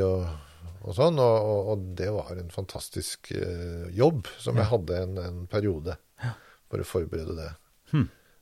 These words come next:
Speaker 1: Eh, og, og regisserte hele denne store gudstjenesten i Nidarosdomen. Så det var en, eh, nei, det var, eh,
Speaker 2: Hva, hva, hva som står igjen?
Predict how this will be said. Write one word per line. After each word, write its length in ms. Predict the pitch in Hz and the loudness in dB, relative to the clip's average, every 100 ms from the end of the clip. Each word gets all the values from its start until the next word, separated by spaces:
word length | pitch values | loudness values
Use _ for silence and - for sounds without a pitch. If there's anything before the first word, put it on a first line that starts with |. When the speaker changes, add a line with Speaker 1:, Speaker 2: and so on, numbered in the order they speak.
| - | -8
Speaker 1:
Eh, 720 | 120 53 52 - - - - 87 82 85 - - | -2 0 0 -4 -6 -8 -8 -10 -12 -16 -20 -20
og, 260 | - - 85 104 104 - | -16 -14 -10 -6 -6 -6
og 80 | 95 | -4
regisserte 600 | 98 110 - 95 78 95 | -2 -2 2 2 2 0
hele 200 | 98 85 | 0 0
denne 240 | 98 78 | 0 -2
store 500 | - - 95 82 85 95 | -4 -2 -2 -2 -4 -4
gudstjenesten 580 | 92 - 69 71 - 71 73 | -4 -6 -10 -10 -10 -10 -10
i 140 | 76 78 69 69 71 | -10 -10 -12 -12 -12
Nidarosdomen. 560 | 78 - - - - 82 _ _ _ _ _ _ - - - - | -12 -14 -16 -16 -18 -18 _ _ _ _ _ _ -20 -20 -20 -12
Så 140 | 95 | -4
det 140 | 90 95 | -2 2
var 240 | 92 87 | 2 2
en, 160 | 85 87 | -2 -6
eh, 300 | 87 73 78 | -6 -8 2
nei, 160 | 127 131 | 4 6
det 80 | |
var, 280 | 120 113 107 | 6 6 6
eh, 480 | 104 95 95 90 82 82 - | 2 -2 -6 -8 -10 -8 0
Speaker 2:
Hva, 140 | 156 | 2
hva, 100 | 180 | 2
hva 140 | 165 156 | 2 2
som 140 | - | 0
står 240 | 143 170 127 | 2 4 6
igjen? 220 | 110 | 6